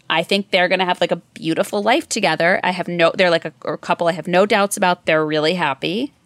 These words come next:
But, like, and from the outside, I'm sure people who aren't as close to them, that's all they see. But, like, I know about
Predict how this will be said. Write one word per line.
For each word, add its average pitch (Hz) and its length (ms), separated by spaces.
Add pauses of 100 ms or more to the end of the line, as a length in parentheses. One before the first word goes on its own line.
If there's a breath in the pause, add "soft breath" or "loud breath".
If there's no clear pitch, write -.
(1080 soft breath)
But, - 220
like, 196 500 (220)
and 196 200 (120)
from 226 240
the 185 180
outside, 180 640
I'm 180 140
sure 165 420
people - 300
who 180 200 (180)
aren't 170 220
as 175 120
close 294 240
to 226 100
them, 175 240
that's 160 200
all 165 140
they 160 120
see. 285 260
But, 196 140
like, 175 160 (120)
I 156 160
know 254 300
about 170 480